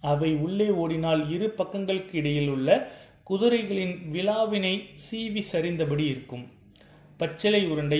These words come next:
இரண்டு காதுகளுக்கும் திணித்த பிறகு தலையை மறுத்து மறுத்து ஆட்டி ஆவேசம் கொண்டு உள்ளுறங்கின. அவற்றின் மண்டைக்குள் இறங்கும் பச்சிலையின் சாறு எரிச்சாறு காண பொழுதில் நூறு முறை தலையை மறுத்தாட்டி வெறிகொள்ள செய்தது. மீதி இருக்கும் நூற்றுக்கும் மேற்பட்ட மாடுகள் எல்லாம்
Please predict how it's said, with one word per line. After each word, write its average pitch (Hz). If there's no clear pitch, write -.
இரண்டு 175
காதுகளுக்கும் 175
திணித்த 160
பிறகு 135
தலையை 175
மறுத்து 165
மறுத்து 170
ஆட்டி 151
ஆவேசம் 175
கொண்டு 156
உள்ளுறங்கின. 143
அவற்றின் 147
மண்டைக்குள் 180
இறங்கும் 151
பச்சிலையின் 160
சாறு 143
எரிச்சாறு 170
காண 151
பொழுதில் 160
நூறு 196
முறை 170
தலையை 175
மறுத்தாட்டி 170
வெறிகொள்ள 156
செய்தது. 127
மீதி 226
இருக்கும் 190
நூற்றுக்கும் 180
மேற்பட்ட 160
மாடுகள் 156
எல்லாம் 147